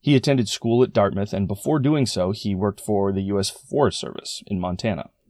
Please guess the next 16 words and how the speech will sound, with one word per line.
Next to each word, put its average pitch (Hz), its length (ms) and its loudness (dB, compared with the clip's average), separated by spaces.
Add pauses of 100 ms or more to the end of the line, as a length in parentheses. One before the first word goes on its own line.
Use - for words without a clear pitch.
And 92 180 -6
that, 95 160 0
of 87 140 -8
course, - 640 -4
informed 92 500 -6
a 95 80 -10
significant 98 540 -8
amount 87 220 -6
of 80 80 -12
his 82 180 -12
writing 82 460 -12
and 92 180 -8
the 98 60 -2
number 92 280 -2
of 76 140 -8
books - 440 -8